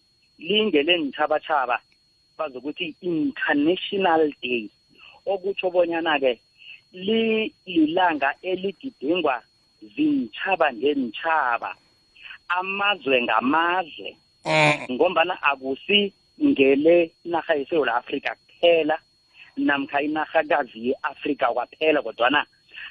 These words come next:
Speaker 1: mamazwe ngamazwe eentjhabeni ngokuhlukana kwazo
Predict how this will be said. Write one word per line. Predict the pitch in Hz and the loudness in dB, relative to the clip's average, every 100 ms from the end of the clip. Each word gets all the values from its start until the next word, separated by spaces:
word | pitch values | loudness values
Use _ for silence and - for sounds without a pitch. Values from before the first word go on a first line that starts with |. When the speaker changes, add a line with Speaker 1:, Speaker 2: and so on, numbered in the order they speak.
| - | -10
Speaker 1:
mamazwe | - - 143 185 262 240 156 151 | -4 -2 -2 0 0 0 2 4
ngamazwe | 139 127 147 175 185 196 175 127 123 - _ _ _ - - | 4 0 -2 -4 -2 0 -2 -2 -4 -4 _ _ _ -20 -4
eentjhabeni | 220 208 151 123 - 185 185 180 151 | 0 0 -2 -6 -2 2 6 6 4
ngokuhlukana | 127 127 - 180 180 165 127 | 0 -2 -2 0 2 2 0
kwazo | 120 143 135 104 120 127 | 0 2 0 -2 0 -2